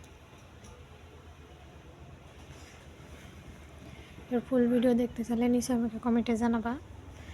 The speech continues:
যা পু-, পুরো ভিডিওটা দেখতে চাই। তো এই দেখো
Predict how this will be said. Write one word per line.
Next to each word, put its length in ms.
যা 180
পু-, 140
পুরো 180
ভিডিওটা 400
দেখতে 340
চাই। 260
তো 60
এই 120
দেখো 540